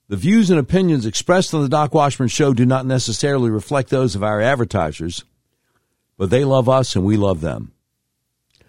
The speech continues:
Today's program has been produced by Tim Terrible, directed by Mick Messy. This has been a terribly messy production. Portions of today's show will be taken overseas and dropped.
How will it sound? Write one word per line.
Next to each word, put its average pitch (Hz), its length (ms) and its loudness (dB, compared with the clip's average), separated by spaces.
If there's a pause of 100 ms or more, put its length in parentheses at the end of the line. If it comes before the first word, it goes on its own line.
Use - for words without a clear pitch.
(180)
Today's 147 300 2
program 156 540 2
has 123 160 2
been 120 160 0
produced 151 420 0
by 113 140 2
Tim 160 240 0
Terrible, 170 500 2 (520)
directed 143 360 0
by 131 160 2
Mick 151 240 2
Messy. 156 440 0 (760)
This 120 180 0
has 131 140 -2
been 139 200 0
a 131 60 -2
terribly 156 500 0
messy 127 320 2
production. 85 580 -6
Portions 151 460 -2
of 95 120 -4
today's 87 320 -6
show 147 240 -4
will 110 140 -2
be 110 220 -10
taken 175 320 -4
overseas 160 520 -2
and 117 100 -2
dropped. 175 460 -2